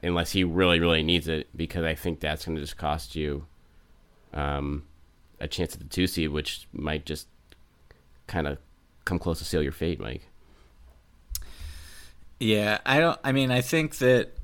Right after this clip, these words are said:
Speaker 2: I, I, I think you should definitely value, um, you should value home court here because,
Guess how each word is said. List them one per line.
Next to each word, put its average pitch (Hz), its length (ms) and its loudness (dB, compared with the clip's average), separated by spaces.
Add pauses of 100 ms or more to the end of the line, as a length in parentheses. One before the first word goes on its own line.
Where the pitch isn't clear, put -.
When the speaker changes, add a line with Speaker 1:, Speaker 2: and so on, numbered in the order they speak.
Speaker 2:
I, 120 280 8
I, 123 260 8 (320)
I 120 60 6
think 147 260 4
you 135 60 2
should 117 240 0
definitely 110 560 2
value, 101 760 0 (460)
um, 92 540 -4 (1120)
you 107 100 0
should 107 220 0
value 98 320 0
home 95 200 -4
court 95 260 -4
here 101 260 0 (140)
because, 98 720 -4